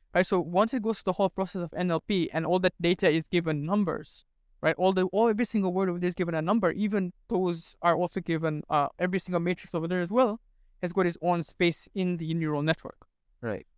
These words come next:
Speaker 1: What the artificial intelligence does is it goes into that area. So let's say, for example, whether the earth is round or flat, right?
Speaker 2: Yeah.
Speaker 1: One of the greatest, apparently, uh, discussions that has been going on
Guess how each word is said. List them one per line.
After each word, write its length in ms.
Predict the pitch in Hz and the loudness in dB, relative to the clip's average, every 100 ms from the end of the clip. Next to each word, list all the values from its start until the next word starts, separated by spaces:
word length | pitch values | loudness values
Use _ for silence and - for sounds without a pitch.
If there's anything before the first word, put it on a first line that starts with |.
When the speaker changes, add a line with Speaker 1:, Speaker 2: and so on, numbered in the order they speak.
| - | 0
Speaker 1:
What 240 | 175 170 | 2 2
the 240 | 190 175 165 | 0 -2 2
artificial 360 | 180 196 202 | 2 2 -2
intelligence 360 | 214 214 196 175 | 0 0 0 -2
does 260 | 226 220 165 | 0 0 0
is 40 | |
it 160 | 156 160 | -6 -2
goes 240 | 185 175 | -4 -4
into 140 | 160 | -4
that 140 | 156 151 | -2 0
area. 300 | 160 151 - _ | 2 0 -2 _
So 320 | - 165 151 | 0 2 2
let's 200 | 156 - | 2 2
say, 120 | 180 | 0
for 120 | 170 | 2
example, 320 | 170 170 175 160 | 2 2 2 2
whether 160 | 165 | 2
the 140 | 156 131 | 0 -2
earth 180 | 165 | -2
is 100 | 160 | -2
round 160 | 160 156 | 0 0
or 80 | 156 | 2
flat, 380 | 170 - - - _ _ _ _ _ _ - | 2 0 -2 -20 _ _ _ _ _ _ 0
right? 140 | 175 - - | 0 0 -6
Speaker 2:
Yeah. 160 | 117 - _ _ _ 196 _ - | -8 -8 _ _ _ -20 _ -4
Speaker 1:
One 180 | 185 | -2
of 60 | 170 | 0
the 80 | 170 | 0
greatest, 580 | 170 165 180 156 - - | 0 2 2 0 -4 -6
apparently, 840 | 160 - 165 165 - 160 156 147 - | -4 2 2 0 -2 -2 0 -2 -4
uh, 280 | - 147 131 175 | 0 2 2 -2
discussions 460 | 208 190 165 165 | -4 -2 -2 -2
that 100 | 165 | -2
has 160 | 170 165 | -2 -2
been 160 | 170 | -2
going 260 | 180 165 165 | 0 0 2
on 220 | 156 147 | 2 0